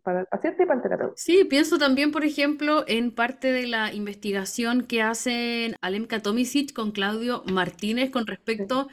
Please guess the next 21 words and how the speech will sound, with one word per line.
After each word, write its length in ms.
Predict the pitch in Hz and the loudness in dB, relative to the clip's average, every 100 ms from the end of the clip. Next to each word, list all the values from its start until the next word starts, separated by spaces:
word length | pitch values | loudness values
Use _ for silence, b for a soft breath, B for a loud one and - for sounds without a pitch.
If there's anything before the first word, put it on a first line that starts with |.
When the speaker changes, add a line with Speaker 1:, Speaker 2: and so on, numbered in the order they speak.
| B B B B B B _ | B B B B B B _
Speaker 2:
a 460 | 202 226 233 247 247 | 2 4 4 2 0
la 180 | 220 208 | 0 0
psicoterapia 840 | 208 214 220 202 202 226 262 277 | -2 -4 -2 -2 -2 -2 -2 -2
en 380 | - 233 269 269 | 0 0 0 -2
población 640 | - 220 202 185 185 247 | -4 -2 0 -2 -4 -2
L 140 | 262 262 | 0 0
G 160 | 262 | 0
B 100 | 254 | -4
T 100 | 233 | -4
I 120 | 247 254 | -6 -4
Q 100 | 277 | -2
más, 420 | 285 320 311 - _ _ _ _ | 0 0 -4 -14 _ _ _ _
que 160 | - 220 | -4 -4
por 160 | 220 - | -4 -12
supuesto 560 | - - 262 269 220 | -16 2 4 4 4
Speaker 1:
Ujú. 100 | 330 | 2
Speaker 2:
que 560 | 285 269 262 285 330 _ | 0 0 2 0 -6 _
hay 180 | 196 226 | -2 -2
muchas 300 | 240 285 320 | -2 -2 -4
personas 580 | 330 254 254 233 226 262 | -6 -6 -6 -4 -6 -6
que 560 | 233 214 214 202 - | -2 0 -2 -4 -10